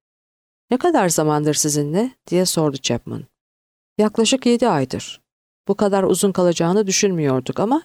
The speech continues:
işinden memnun görünüyor." "Bu hafta işe geldi mi?" "Her gün, hiç aksatmadan." "Şu anda nerede? Burada mı?" Wilder duvardaki saate baktı.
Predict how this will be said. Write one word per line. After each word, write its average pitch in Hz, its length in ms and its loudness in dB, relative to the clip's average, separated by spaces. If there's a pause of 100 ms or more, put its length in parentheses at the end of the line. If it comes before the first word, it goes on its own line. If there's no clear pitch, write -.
işinden 247 440 0
memnun 254 340 0
görünüyor." 131 600 -2 (1080)
"Bu 220 120 4
hafta 226 200 2
işe 214 220 2
geldi 208 320 2
mi?" 160 220 0 (680)
"Her 330 180 2
gün, 151 260 -2
hiç - 220 -8
aksatmadan." 131 720 -2 (1120)
"Şu - 180 0
anda 240 220 2
nerede? 185 460 2 (200)
Burada 285 280 2
mı?" 123 240 -8 (1080)
Wilder 208 460 2
duvardaki 185 480 2
saate 147 420 -2
baktı. 117 400 -8